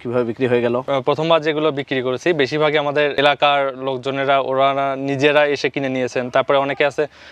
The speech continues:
Speaker 2: ভ্যানে করে আখ একদম পাইকারি কিনে নিয়ে যায়, ওরা খুচরা সেল করে, এইভাবে সেল হয়েছে। আর, আহ, ম্যাক্সিমাম আমার নাম্বার যারা পেয়েছিল বা কালেক্ট করেছিল তাদেরকে আমরা কুরিয়ার করেছি।
Speaker 1: যেমন
Speaker 2: জি।
Speaker 1: গত বছরে খরচ ছিল এবং বিক্রি পরা-, করার পরে লাভ হয়েছে কিনা?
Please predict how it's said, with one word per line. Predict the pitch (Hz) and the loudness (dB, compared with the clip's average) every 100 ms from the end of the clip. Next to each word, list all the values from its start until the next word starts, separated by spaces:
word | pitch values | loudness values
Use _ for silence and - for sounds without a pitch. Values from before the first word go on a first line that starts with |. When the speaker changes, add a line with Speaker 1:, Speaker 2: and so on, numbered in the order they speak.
| - | -4
Speaker 2:
ভ্যানে | 131 143 151 | 2 2 4
করে | 156 151 | 4 4
আখ | 139 139 147 | 2 0 -2
একদম | 139 147 | -6 -2
পাইকারি | 151 147 151 147 | 0 0 -2 -2
কিনে | 160 160 | -4 -4
নিয়ে | 170 | -2
যায়, | 185 208 | 2 2
ওরা | 147 151 139 - _ | 2 0 0 -8 _
খুচরা | 156 - 147 | -12 -2 -2
সেল | - 135 | 0 -6
করে, | 127 117 110 - - - | -6 -8 -10 -14 -20 -4
এইভাবে | - 156 156 | 2 2 2
সেল | 147 143 | 0 -2
হয়েছে। | 135 123 170 | -4 0 2
আর, | 143 147 139 _ - - - | 4 2 0 _ -20 -20 -6
আহ, | 143 147 151 | 2 4 4
ম্যাক্সিমাম | 156 156 175 180 180 | 0 -4 -2 -2 2
আমার | 156 160 160 156 | 2 2 2 -2
নাম্বার | 151 151 160 165 | -4 0 0 0
যারা | 165 165 156 - 143 | -2 -2 -2 -6 -4
পেয়েছিল | 160 156 - 165 175 | 0 0 0 0 0
বা | 165 147 | 0 -2
কালেক্ট | 147 147 | -2 -2
করেছিল | 165 151 185 | -2 -2 0
তাদেরকে | 170 151 156 151 160 | 2 2 2 0 0
আমরা | 147 147 | 2 -2
কুরিয়ার | - 170 170 135 | 0 2 2 2
করেছি। | 131 120 - 120 - - - | -4 -8 -10 -12 -14 -4 0
Speaker 1:
যেমন | 143 | 2
Speaker 2:
জি। | 165 | 4
Speaker 1:
গত | 160 165 | 2 2
বছরে | 160 170 156 151 | -2 0 0 0
খরচ | - 151 135 | 0 -2 0
ছিল | - 151 | 0 2
এবং | 165 143 147 143 - - 139 | 2 2 -4 -8 -14 -10 -6
বিক্রি | 139 151 | 0 2
পরা-, | 143 143 | 4 2
করার | 131 147 139 | 2 0 0
পরে | - 139 131 127 | 0 -2 0 -2
লাভ | 120 117 113 | -2 -2 0
হয়েছে | 117 - | -2 -4
কিনা? | 98 82 | -10 -12